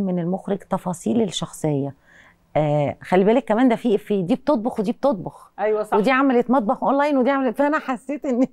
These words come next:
Speaker 1: <laughs> لا، دول شبه بعض
Speaker 2: آه، دول
Speaker 1: جدًا.
Speaker 2: شبه
Speaker 1: آه.
Speaker 2: بعض. طيب خلينا نبدأ ببيت الرفاعي.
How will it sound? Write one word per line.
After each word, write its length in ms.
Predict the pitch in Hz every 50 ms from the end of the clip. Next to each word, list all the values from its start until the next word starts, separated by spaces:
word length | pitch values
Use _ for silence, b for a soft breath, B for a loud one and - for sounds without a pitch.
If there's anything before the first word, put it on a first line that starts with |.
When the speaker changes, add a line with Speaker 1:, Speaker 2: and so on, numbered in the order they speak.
| _ _ _ _ _ _ _ _
Speaker 1:
<laughs> 480 | _ _ _ - - 277 269 226 - -
لا، 180 | - 220 -
دول 160 | 156 - 208 -
شبه 220 | - 220 202 196
بعض 220 | 202 226 254 269
Speaker 2:
آه، 80 | 220 240
دول 100 | 190 208
Speaker 1:
جدًا. 360 | 254 226 226 202 202 220 202
Speaker 2:
شبه 180 | 196 208 - -
Speaker 1:
آه. 180 | 262 - 196
Speaker 2:
بعض. 200 | 190 190 - 175 B B B B B -
طيب 140 | 226 214
خلينا 200 | - - 262 320 508 466 440 359
نبدأ 160 | 269 311 233
ببيت 280 | 190 175 185 226 233 -
الرفاعي. 480 | 190 170 151 - - 156 135 135 156